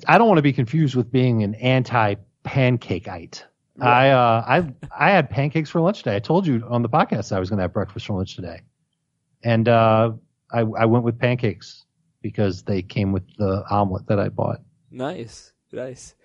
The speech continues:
Speaker 1: The
Speaker 2: Uh,
Speaker 1: omelet had mushrooms in it, though. I had to pick out the mushrooms. It kind of
Speaker 2: Oh.
Speaker 1: damper on the meal.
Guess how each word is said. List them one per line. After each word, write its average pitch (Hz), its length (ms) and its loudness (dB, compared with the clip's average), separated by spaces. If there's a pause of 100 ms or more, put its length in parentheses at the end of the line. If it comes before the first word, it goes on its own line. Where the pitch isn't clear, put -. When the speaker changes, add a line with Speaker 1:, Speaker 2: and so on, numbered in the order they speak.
(360)
Speaker 1:
The - 80 -8
Speaker 2:
Uh, 196 220 6
Speaker 1:
omelet 208 200 6
had 131 80 2
mushrooms 127 460 2
in 104 80 0
it, 95 100 -6
though. 98 100 -2
I 92 40 2
had 95 80 -2
to 90 60 -16
pick 95 180 -6
out 92 120 -8
the 101 60 -10
mushrooms. 90 440 -6
It - 40 2
kind 254 200 4
of 156 80 2
Speaker 2:
Oh. 107 180 -10 (160)
Speaker 1:
damper 98 260 -2
on 90 80 -2
the 90 80 -4
meal. 90 300 -4